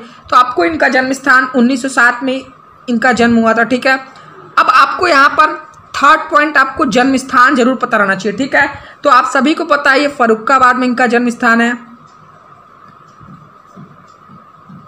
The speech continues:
ठीक है, तो इसे भी हम लोग लिख देते हैं फर्रुखाबाद। अब आपसे क्या नेक्स्ट पॉइंट,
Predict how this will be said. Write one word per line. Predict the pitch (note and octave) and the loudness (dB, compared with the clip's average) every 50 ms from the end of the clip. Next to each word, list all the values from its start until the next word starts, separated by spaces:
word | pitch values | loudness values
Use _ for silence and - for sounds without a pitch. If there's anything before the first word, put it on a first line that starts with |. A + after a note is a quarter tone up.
| - - - - - - - - - - - | -20 -20 -20 -20 -20 -20 -20 -20 -20 -20 -12
ठीक | - A#3+ A3+ C4+ | -10 -6 -4 -2
है, | C4 C4+ C4+ - - - - - - - | -2 -2 -4 -8 -14 -20 -20 -20 -16 -14
तो | - - | -14 -10
इसे | - C4 - - D#4+ D4+ | -10 -10 -6 -4 -4 -2
भी | C#4+ C4 | 0 0
हम | B3+ C4+ | 0 0
लोग | C4 C4 | 0 0
लिख | B3+ A#3+ | 0 -2
देते | G#3+ B3+ A#3+ B3+ | -2 -4 -2 -2
हैं | C4 B3+ | -4 -2
फर्रुखाबाद। | - B3 A3+ G#3+ G#3+ - C4+ C4 A#3 A#3+ A#3 A#3 - - - - - - _ _ - | 0 -2 -2 -2 -2 -2 0 0 2 2 0 0 -4 -10 -18 -20 -20 -20 _ _ -2
अब | F#4 - | 0 2
आपसे | F4 F4 E4 - - F4+ | 2 0 0 0 -4 -6
क्या | - - D4+ D4 | -4 -2 -2 0
नेक्स्ट | D4+ C#4+ C#4 C#4 C#4 - - - | 0 0 -2 -2 -4 -6 -6 -4
पॉइंट, | C#4+ C4+ C4+ D#4 D4 - | -2 -2 -2 -2 -4 -8